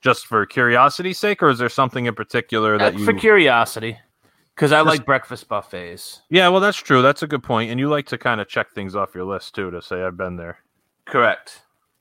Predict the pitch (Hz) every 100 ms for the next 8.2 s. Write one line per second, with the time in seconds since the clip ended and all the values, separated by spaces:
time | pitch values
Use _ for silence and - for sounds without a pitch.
0 | - - - 101 107 95 90 - 98 90
1 | - 95 110 - 123 135 127 113 104 -
2 | 113 - 123 85 80 104 107 101 - -
3 | 101 - 92 95 - 85 95 95 92 90
4 | 90 92 - 90 85 87 85 - - 65
5 | - 135 139 123 - 113 90 - 95 -
6 | 185 285 202 143 147 151 165 190 139 123
7 | - _ - 131 - 135 127 135 147 156
8 | 156 135